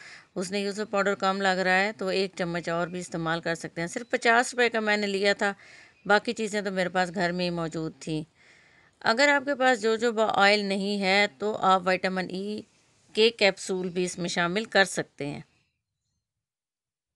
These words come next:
अच्छा सा मिक्स करने के बाद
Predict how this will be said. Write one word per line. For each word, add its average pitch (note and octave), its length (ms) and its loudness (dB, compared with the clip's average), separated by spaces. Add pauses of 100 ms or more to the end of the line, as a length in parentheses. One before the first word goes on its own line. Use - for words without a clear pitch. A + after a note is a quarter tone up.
(1700)
अच्छा C4+ 300 0
सा A#3 280 2
मिक्स A#3 280 -4
करने G3+ 380 -2
के F#3+ 160 -4
बाद G3+ 320 2